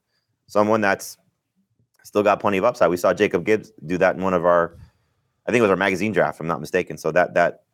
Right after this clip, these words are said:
that draft you'll see, uh, on, on, on the shelves in your stores.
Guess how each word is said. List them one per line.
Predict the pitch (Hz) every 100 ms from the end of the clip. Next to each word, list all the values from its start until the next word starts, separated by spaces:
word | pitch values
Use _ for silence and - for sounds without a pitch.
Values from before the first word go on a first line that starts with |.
| _
that | 65 82 73
draft | 95 90 82
you'll | 85
see, | 82 92 87 82 - _
uh, | 78 -
on, | 82 80 78 82 _ _ _ _
on, | - - 80 - 76
on | 78
the |
shelves | 76 92 85
in | 80
your | 73
stores. | 143 131 87